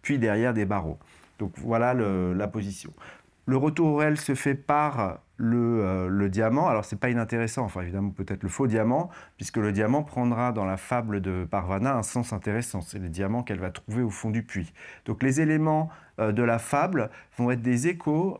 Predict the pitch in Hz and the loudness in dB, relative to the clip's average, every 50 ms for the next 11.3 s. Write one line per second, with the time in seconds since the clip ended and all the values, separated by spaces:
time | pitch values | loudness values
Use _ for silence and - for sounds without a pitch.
0 | - 104 110 131 131 - 143 135 127 135 131 131 131 139 160 196 196 - - - | -4 -2 0 0 0 0 0 0 2 2 2 2 2 2 0 -2 -6 -8 -16 -20
1 | - - - - 117 117 113 107 107 104 104 101 101 101 101 90 92 90 87 90 | -20 -8 -2 0 2 4 4 4 2 2 2 2 2 2 0 0 -2 -6 -4 0
2 | 131 135 139 147 147 139 123 110 107 131 131 131 127 123 131 127 127 127 120 113 | 2 4 4 4 4 2 2 2 2 2 4 2 2 2 2 0 2 0 0 -2
3 | - - 135 147 156 156 135 113 107 104 98 98 95 107 117 110 120 117 - - | -2 0 0 2 2 2 2 2 2 2 2 2 2 0 0 0 -2 -4 -4 -2
4 | 123 107 98 90 87 85 85 - - _ _ _ _ _ _ _ _ _ _ _ | -2 -2 -2 -2 -2 -4 -6 -8 -12 _ _ _ _ _ _ _ _ _ _ _
5 | _ _ _ - - _ _ _ _ _ - 117 101 95 87 - 127 127 127 131 | _ _ _ -20 -20 _ _ _ _ _ -6 -4 -2 -2 -2 -2 -2 -2 -2 -2
6 | - - - 131 120 107 101 104 - 143 135 143 180 185 165 127 127 - 156 175 | -4 -4 -2 0 2 2 0 0 -2 -2 0 0 0 0 0 0 0 0 0 0
7 | 196 180 156 131 139 139 - 143 143 147 139 - 131 127 127 131 - 180 180 185 | 0 0 -2 -4 -4 -4 -4 -4 -4 -4 -2 -2 -2 -2 -4 -4 -2 -2 -2 -2
8 | 170 - 120 131 131 - 160 156 - 139 131 131 - 175 175 139 123 - 131 131 | 0 -2 -2 -2 -2 -2 -4 -2 -2 -2 -2 -2 -4 -6 -6 -8 -6 -4 -2 -2
9 | 135 151 165 175 175 - - - - - - _ - 117 117 - - 135 131 131 | 0 0 0 -2 -4 -8 -14 -20 -20 -20 -14 _ -6 -6 -4 -2 0 0 0 0
10 | - - _ _ _ - - - - - - 147 143 143 123 104 120 117 117 - | -2 -6 _ _ _ -20 -20 -18 -10 -2 0 2 2 4 4 2 2 0 0 2
11 | 165 165 170 190 190 | 2 2 4 2 0